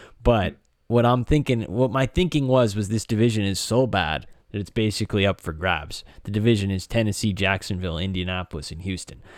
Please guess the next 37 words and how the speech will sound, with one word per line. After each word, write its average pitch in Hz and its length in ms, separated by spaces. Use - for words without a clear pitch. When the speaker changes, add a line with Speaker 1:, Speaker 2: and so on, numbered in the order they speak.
Speaker 1:
I 123 180
thought 127 220
it 113 60
was 101 120
up 104 160
for 95 80
grabs, 92 380
and 98 80
I 92 80
thought 90 160
they 90 140
could 82 120
win. 87 240
But - 100
then 135 140
you 120 100
watch 117 240
the - 80
preseason, 95 640
and 87 140
they 95 100
can't 82 400
block. 107 440
They 71 120
can't 85 320
play 85 260
defense. 117 800
The, - 140
Speaker 2:
Yeah. - 80
Speaker 1:
the, 64 380
I, 92 200
I'm 95 240
not 95 240
in. 85 240
I'm 110 140
not 110 180
in. 78 160